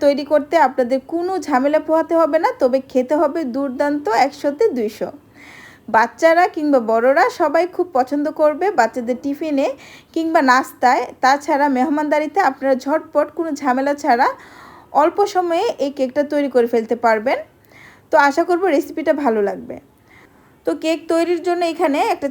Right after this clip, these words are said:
চালনিতে আধা কাপ পরিমাণ এবং আরও দুই টেবিল চামচ পরিমাণ ময়দা আমি নিয়ে নিলাম। এখন দিয়ে দিচ্ছি দেড় টেবিল চামচ পরিমাণ কোকো পাউডার, আর এখানে মালয়েশিয়ান ব্র্যান্ডের কোকো পাউডারটা নিতে হবে বা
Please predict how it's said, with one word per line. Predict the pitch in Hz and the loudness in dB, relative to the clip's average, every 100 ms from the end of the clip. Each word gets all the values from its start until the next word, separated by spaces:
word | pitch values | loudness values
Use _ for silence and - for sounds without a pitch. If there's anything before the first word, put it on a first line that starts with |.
| 277 | 2
চালনিতে | 262 269 285 311 | 2 0 0 0
আধা | 254 269 | 2 0
কাপ | 285 311 | -2 -2
পরিমাণ | 311 302 294 269 349 254 | -2 -4 0 0 2 0
এবং | 233 240 220 | 0 -2 2
আরও | 240 269 440 539 247 | 4 4 2 0 -2
দুই | 294 294 | -4 -4
টেবিল | 302 294 294 | -6 -4 -4
চামচ | 269 269 - | -2 -4 0
পরিমাণ | 262 247 262 392 554 - - - - | 0 2 0 0 -4 -16 -20 -18 0
ময়দা | 240 240 247 254 | 4 4 4 2
আমি | 254 | 2
নিয়ে | 240 233 226 | -2 -2 -2
নিলাম। | 226 277 571 - _ _ _ - | 2 2 0 -8 _ _ _ -2
এখন | 247 339 359 | 0 2 0
দিয়ে | 339 349 | 2 4
দিচ্ছি | 349 349 - 381 392 262 | 2 0 2 2 4 2
দেড় | 269 269 | 2 2
টেবিল | 277 269 311 | -2 -2 -2
চামচ | 320 320 330 | -2 -2 -4
পরিমাণ | 311 311 330 320 | -2 -2 -4 -4
কোকো | 302 - | -6 0
পাউডার, | 302 226 226 339 285 | 4 4 2 2 4
আর | 240 | 2
এখানে | 262 302 302 311 | 0 -2 -2 0
মালয়েশিয়ান | 247 254 294 320 302 | 2 2 -2 -6 -2
ব্র্যান্ডের | 269 269 311 302 | -2 -2 -4 -6
কোকো | 285 294 | -10 -4
পাউডারটা | 277 269 285 294 262 | -2 -2 -2 -2 -4
নিতে | 262 294 | -4 -4
হবে | 294 277 508 622 - - - - | -4 -2 -4 -4 -12 -20 -20 -18
বা | - | -2